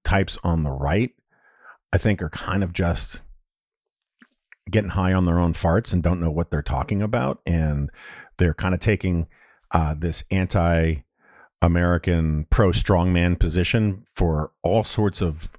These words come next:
of reading, reasons extraneous to or external to, um, the reality of the foreign policy situation.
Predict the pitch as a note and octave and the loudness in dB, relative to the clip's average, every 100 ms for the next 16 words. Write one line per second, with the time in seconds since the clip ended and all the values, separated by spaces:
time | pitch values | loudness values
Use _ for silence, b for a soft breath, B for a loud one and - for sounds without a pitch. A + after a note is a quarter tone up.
0 | _ - D#2+ D2+ E2 - F#2+ G2+ G2+ G2+ | _ -2 -2 -2 -8 -10 -2 0 2 0
1 | - E2+ G#2 G2+ A2 G2 - - - - | -2 0 2 2 0 -2 -6 -6 -4 0
2 | F3 G3 D3 G2+ - G2+ F#2 F2 E2 B | 0 0 0 -2 -2 0 2 2 -2 B
3 | B B B B - F2 E2 D#2+ - G2 | B B B B -2 0 0 -2 -2 0
4 | G#2 G2+ - G#2 F2+ E2 D#2 B B B | 2 0 2 2 2 0 -2 B B B
5 | B - E2 D2 C#2 D2 C#2+ D#2+ _ _ | B 0 0 0 -2 -6 -10 -16 _ _
6 | F#2+ E2 E2 F2 F#2+ F#2 F2 D#2 - F2+ | -2 0 0 0 0 0 -2 -4 -4 -2
7 | D2+ D2 D2 F2 C#3+ - - D3+ D#3+ F3 | 0 -2 -2 -4 -4 -4 -6 -4 -4 -6
8 | G3 G3 | -6 -10